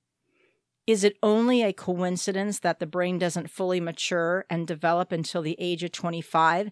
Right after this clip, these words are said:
that the transgender numbers dropped too? The data shows the number of people being gender dysphoric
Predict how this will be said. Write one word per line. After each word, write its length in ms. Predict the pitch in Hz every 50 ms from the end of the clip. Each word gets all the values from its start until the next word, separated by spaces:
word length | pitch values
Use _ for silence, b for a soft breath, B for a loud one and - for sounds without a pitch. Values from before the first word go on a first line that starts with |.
| B B B
that 160 | - 190 185
the 100 | - 175
transgender 840 | - - - 196 185 180 180 185 170 - - - 190 185 185 175 180
numbers 400 | 170 175 170 170 165 170 170 -
dropped 540 | - - - 160 156 147 - - - - - _ _ _ -
too? 460 | - - - 175 170 190 240 330 - _ _ _ _ _ _ _ _ _ _ _ _ _ _ _ _ _ _ _ _ _ _ _ _ _ -
The 100 | 220 208
data 340 | 190 226 247 277 302 320
shows 640 | 311 - - - - 226 208 180 160 156 160 156 - b b b b -
the 100 | 190 180
number 560 | 185 190 196 214 233 247 254 277 277 277 -
of 220 | - 202 202 _ -
people 400 | - - 214 208 - 185 175 175
being 400 | 165 190 190 185 185 180 175 151
gender 420 | - - 190 202 208 220 254 262
dysphoric 840 | 226 262 240 - - - _ - 202 196 190 180 175 - - -